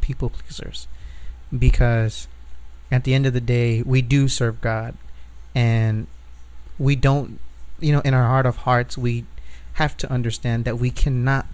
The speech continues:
always, um, do things the way people would want us to do, you know, and eventually, sometimes it's gonna, you're gonna have to step on people's toes. Sometimes, you know, you might say something that somebody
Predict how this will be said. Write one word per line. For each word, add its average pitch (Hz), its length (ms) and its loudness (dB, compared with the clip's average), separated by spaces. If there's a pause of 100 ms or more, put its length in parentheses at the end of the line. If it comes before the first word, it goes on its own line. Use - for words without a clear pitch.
always, 127 600 4 (460)
um, 107 320 0 (1000)
do 139 180 2
things 117 460 0
the 135 120 0
way 123 180 4
people 127 340 4
would 131 120 4
want 131 280 2
us 156 120 0
to 127 120 -4
do, 110 180 -2
you 117 160 2
know, 131 260 2
and 131 140 4
eventually, 147 320 2
sometimes 185 460 0
it's 135 100 -2
gonna, 165 300 0 (400)
you're 135 100 2
gonna 160 240 2
have 147 200 0
to 143 100 -2
step - 260 -2
on 127 140 2
people's 123 340 2
toes. 107 460 -2
Sometimes, 143 580 0
you 127 100 2
know, 123 120 4
you 120 180 0
might 135 320 2
say 139 200 0
something 131 400 -6
that 117 140 -4
somebody 127 440 2